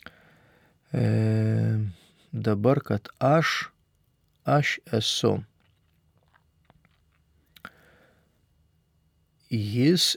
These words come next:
ir nėra Dievo šalia manęs. Aš užmušu ir atgaivinu, sužeidžiu ir pagydau. Ir niekas negali išgelbėti iš mano rankos.“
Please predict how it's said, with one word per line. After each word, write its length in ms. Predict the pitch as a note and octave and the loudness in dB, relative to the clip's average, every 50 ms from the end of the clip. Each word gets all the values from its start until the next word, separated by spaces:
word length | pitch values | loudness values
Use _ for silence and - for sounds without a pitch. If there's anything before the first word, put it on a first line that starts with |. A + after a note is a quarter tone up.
| - - | -4 -2
ir 240 | C3 A#2+ A#2 A2 G#2+ | 0 0 2 0 0
nėra 300 | A2 A2 A2 A2+ C3+ C3+ | -2 0 0 0 0 0
Dievo 420 | A#2 G#2 A2 A2 A2 G#2+ G#2+ G#2+ | 0 0 2 2 2 4 2 0
šalia 380 | G#2 - - G#2 G#2 G2+ G2+ G2+ | -2 -2 -4 -2 -2 -2 -2 -2
manęs. 600 | G2+ G#2 G#2+ A2 G#2+ G#2 G2+ - - - - - - | -2 -2 -2 -2 -2 -2 -4 -4 -2 -4 -4 -4 -4
Aš 360 | - - D3+ E3 D#3+ - - - _ _ _ _ _ _ _ - | 0 2 2 4 2 0 -4 -8 _ _ _ _ _ _ _ -4
užmušu 760 | C3 B2+ B2+ B2 C3 C#3+ C#3 C#3 C3+ - - - D3 C#3 C#3 C#3+ C#3+ D#3 - _ _ | -2 0 0 0 0 0 0 0 0 -2 -4 -2 -2 0 0 -2 -4 -8 -12 _ _
ir 220 | - A2+ A2 A2+ - - | -2 0 0 0 -2 -4
atgaivinu, 800 | - A#2+ A#2 A2+ A2 A2 A2+ A2 G2+ G#2 G#2 G2 G2+ G#2 G#2 G#2 - _ - | -6 -6 -4 -2 0 0 0 2 2 0 0 0 0 -2 -2 -4 -6 _ -10
sužeidžiu 760 | - - - F#3 F3+ D#3 D3+ D#3+ D3 C#3+ B2+ C3 C3+ C3+ - | -8 -4 0 0 2 4 4 4 4 4 2 0 -4 -4 -4
ir 220 | - B2 A#2+ A2+ | -4 -4 -4 -4
pagydau. 720 | A2+ - A#2 A2 G#2+ G#2 G#2 G#2+ G#2 G2+ - - - - - - - _ - - - - _ _ - | -4 -6 -6 -4 -4 -2 -2 -4 -4 -4 -4 -6 -6 -8 -10 -16 -20 _ -20 -20 -20 -20 _ _ -4
Ir 120 | - A2+ A2+ | -2 -2 0
niekas 720 | A#2 C3 D3+ E3+ E3+ D#3 - - C#3+ C#3+ C3+ - - - - _ _ _ - | 4 4 6 6 6 4 2 0 0 2 0 0 -2 -4 -6 _ _ _ -6
negali 600 | C#3+ C#3+ C#3+ B2 G#2+ G2+ G2 G2 G#2 G#2 G#2+ A2+ - | -4 -2 -2 0 0 0 0 2 2 0 0 -2 -6
išgelbėti 960 | - - - B2 A#2 A2 A2 G2 F#2+ F#2+ G#2+ A2 G#2+ A2 - - - G#2 - - | -12 -12 -10 -8 -4 -2 -2 0 0 -2 -2 -4 -4 -6 -6 -6 -8 -8 -8 -6
iš 360 | C#3+ A#2 B2+ C3 - - - - _ _ _ _ _ - | -6 -4 -4 -4 -4 -6 -8 -10 _ _ _ _ _ -10
mano 460 | - G#2 F#2+ G#2 A2 G#2+ G#2+ - - - _ _ - | -8 -6 -6 -6 -6 -6 -8 -8 -10 -14 _ _ -12
rankos.“ 800 | - A2+ G#2 G2+ G2 G2+ - G#2+ A2 - - - - - - | -10 -8 -6 -6 -6 -8 -10 -12 -12 -14 -14 -10 -6 -6 -6